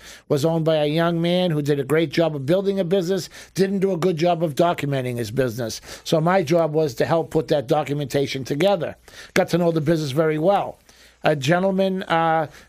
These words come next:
named David Palm, uh, was gonna be involved in the operations of the business. We, the business was bought on October fifteenth. I think David passed away on the twenty-seventh.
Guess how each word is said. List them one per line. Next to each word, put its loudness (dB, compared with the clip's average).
named 0
David 0
Palm, 0
uh, 2
was 0
gonna 0
be -4
involved 0
in -2
the 2
operations 0
of 0
the 2
business. -2
We, 0
the 0
business 0
was 0
bought 2
on -2
October -2
fifteenth. -2
I -10
think -4
David 0
passed -2
away 2
on -2
the -4
twenty-seventh. -4